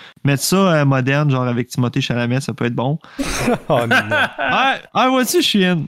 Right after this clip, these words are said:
Speaker 1: Timothée Chalamet, ça va être, euh, le nouveau Indiana Jones.
Speaker 2: Faut qu'on arrête avec cette blague à un moment, je pense, non ?
Speaker 1: Ouais. Ben, on va arrêter le jour qu'il va venir, euh, faire le podcast.
Speaker 2: Ah, ok.
Speaker 1: Euh,
Speaker 2: C'est bon. <laughs>
Speaker 1: après ça,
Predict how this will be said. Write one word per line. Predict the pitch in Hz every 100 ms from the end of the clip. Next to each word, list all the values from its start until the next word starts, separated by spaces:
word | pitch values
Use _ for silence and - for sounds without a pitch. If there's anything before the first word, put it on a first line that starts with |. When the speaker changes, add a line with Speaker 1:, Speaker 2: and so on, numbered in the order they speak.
| 202
Speaker 1:
Timothée | - 151 156 208
Chalamet, | 196 156 151 180
ça | 156
va | 135 131
être, | 131 131
euh, | 127
le | 123
nouveau | 131 127
Indiana | 139 127 117
Jones. | 113 120
Speaker 2:
Faut | 139 139
qu'on | 160
arrête | 175 214 160
avec | 113
cette | 117 104
blague | 127 131
à | 101
un |
moment, | 101 98 104
je |
pense, | - 92 -
non ? | 98 - - - - - - -
Speaker 1:
Ouais. | 139 151 151 160 160 - - -
Ben, | 160 170 135
on | 147
va | 160
arrêter | 165 -
le | 247 143
jour | 151 170
qu'il | 147
va | 135
venir, | 127 139 139
euh, | 127 120
faire | 120 123
le | 123
podcast. | 120 - 131 139 - - -
Speaker 2:
Ah, | 151 202 - - - - -
ok. | 123 - - - - 123
Speaker 1:
Euh, | 135 135 127 127 127 127 127 127 -
Speaker 2:
C'est | -
bon. | 233 - - -
<laughs> | - - -
Speaker 1:
après | 147 156 160
ça, | - 214